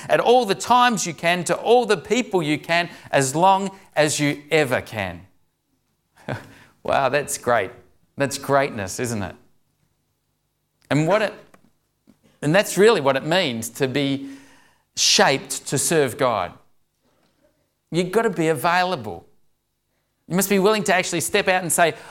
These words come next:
"Okay, I'm out of my comfort zone. God,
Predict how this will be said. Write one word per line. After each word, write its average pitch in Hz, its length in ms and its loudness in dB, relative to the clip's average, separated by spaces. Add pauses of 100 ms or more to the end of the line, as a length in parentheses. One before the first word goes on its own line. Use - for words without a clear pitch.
(120)
"Okay, 202 640 4 (680)
I'm 151 100 2
out 233 160 6
of 233 60 0
my 214 80 2
comfort 196 440 0
zone. 95 380 -2 (760)
God, 190 320 4